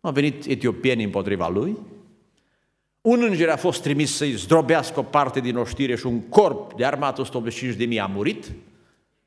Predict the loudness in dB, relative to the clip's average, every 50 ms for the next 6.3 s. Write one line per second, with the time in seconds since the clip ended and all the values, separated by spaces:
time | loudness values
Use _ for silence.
0 | _ _ _ -8 -6 -4 -2 -2 -2 -2 -2 -2 0 0 0 0 0 -2 -8 -8
1 | -6 -4 -2 -2 -4 -2 -2 -2 0 0 0 0 -2 -4 -4 -4 -4 -2 -2 -2
2 | -2 -2 -2 -2 -4 -8 -10 -14 -20 -20 -20 -20 _ _ _ _ _ _ _ -20
3 | -20 -18 -18 -8 -2 2 2 4 2 2 -2 -2 -4 -6 -4 -4 -4 -4 -4 -4
4 | -4 -4 -2 -2 -4 -4 -6 -10 -14 -18 -20 -20 _ _ _ _ _ _ _ _
5 | _ _ _ _ _ _ _ _ _ _ _ _ -14 -12 -10 -8 -8 -8 -10 -10
6 | -12 -12 -14 -18 -20 -20